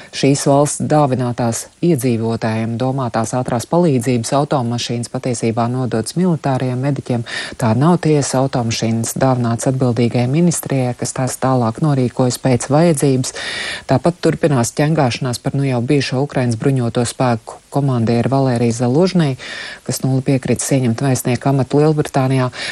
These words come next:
Masveidā tiek izplatīta video, kurā tiek vēstīts, ka Zalužnīs saņēmis piecdesmit trīs miljonu dolārus, ā, par atteikšanos no savām politiskajām ambīcijām, un šo stāstu cilvēkiem mēģina iebarot ar atsauci uz,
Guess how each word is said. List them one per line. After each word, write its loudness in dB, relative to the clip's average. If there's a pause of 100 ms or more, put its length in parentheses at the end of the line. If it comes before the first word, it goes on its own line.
(100)
Masveidā 2
tiek 0
izplatīta 0
video, 2
kurā -2
tiek -4
vēstīts, -2
ka -6
Zalužnīs 0
saņēmis -4
piecdesmit 0
trīs 2
miljonu 0
dolārus, 0 (480)
ā, -4
par 2
atteikšanos -2
no 0
savām -2
politiskajām 0
ambīcijām, 2 (320)
un -2
šo 0
stāstu 0
cilvēkiem 0
mēģina 2
iebarot 0
ar 0
atsauci -2
uz, -6